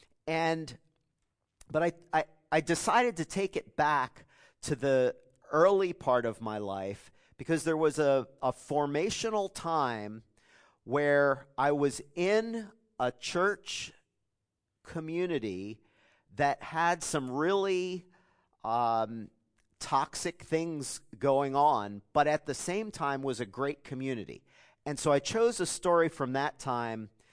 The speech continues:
that I'm gonna tell you. Now, when I say church community, I, it's something deeper than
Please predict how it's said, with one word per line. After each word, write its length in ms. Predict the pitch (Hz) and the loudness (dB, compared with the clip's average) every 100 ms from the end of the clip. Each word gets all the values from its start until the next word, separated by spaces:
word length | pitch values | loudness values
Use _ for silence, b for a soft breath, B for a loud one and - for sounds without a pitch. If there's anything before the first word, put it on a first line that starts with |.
| b b - | b b -6
that 240 | 107 131 131 | 0 2 2
I'm 140 | 127 | 0
gonna 200 | 123 123 | -2 -4
tell 280 | - 143 143 | 0 2 2
you. 240 | 104 80 B B - | 0 -8 B B 4
Now, 160 | 165 | 8
when 200 | 180 208 | 8 8
I 80 | 226 | 6
say 280 | 214 269 269 | 2 0 0
church 440 | - - 233 226 | 0 2 2 0
community, 800 | - 185 185 190 170 123 113 113 - _ _ | -4 -4 -2 0 0 0 -2 -6 -10 _ _
I, 120 | - - _ _ - | -14 -14 _ _ -4
it's 220 | 170 - | -4 -6
something 640 | - 220 262 - 262 214 - | -2 0 0 -4 -6 -8 -4
deeper 640 | 165 165 - 131 127 123 b b b b - | -2 -2 -4 -2 -2 -4 b b b b -4
than 460 | 139 139 139 139 | -2 0 -2 -6